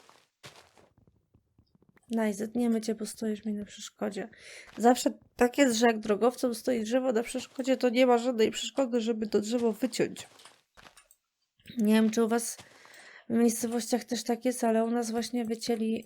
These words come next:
drzewo, które rosło ileś tam set lat.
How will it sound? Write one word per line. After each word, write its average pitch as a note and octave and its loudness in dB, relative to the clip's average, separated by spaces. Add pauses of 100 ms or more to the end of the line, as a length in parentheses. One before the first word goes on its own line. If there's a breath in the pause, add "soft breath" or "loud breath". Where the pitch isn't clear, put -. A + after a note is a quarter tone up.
drzewo, A3+ -6
które A3+ -4
rosło A3+ -6
ileś A3 -6
tam A3 -4
set A3 -8
lat. C4 0